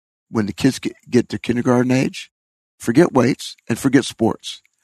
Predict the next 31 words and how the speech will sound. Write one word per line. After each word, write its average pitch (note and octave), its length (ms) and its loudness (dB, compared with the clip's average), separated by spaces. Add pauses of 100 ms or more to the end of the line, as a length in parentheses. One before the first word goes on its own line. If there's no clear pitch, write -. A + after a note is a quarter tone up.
(140)
Other D#3 240 6
than B2 240 2
maybe A#2 460 4 (340)
a, G2+ 120 0 (320)
a F#2+ 140 -2
four-week A#2+ 680 2
course B2 400 0
in G2+ 120 -2
wrestling, A2 400 0
a G2 40 -8
four-week A2 400 0
course - 300 -2
in G2 60 -10
basketball, A2 600 0
badminton, A2 680 -2
volleyball, A2+ 580 -2 (300)
that's A#2 240 2
what G2+ 100 -4
should - 160 -6
be A2 120 -4
taught. A2 260 -2 (420)
Forget C#3+ 420 2 (100)
competing. - 500 0 (180)
I, - 120 -2
I - 140 0
really, B2 360 4 (160)
up - 140 -2
until C3 340 0
the G#2 240 -4 (220)
seventh C#3 360 0
grade, C3 360 -2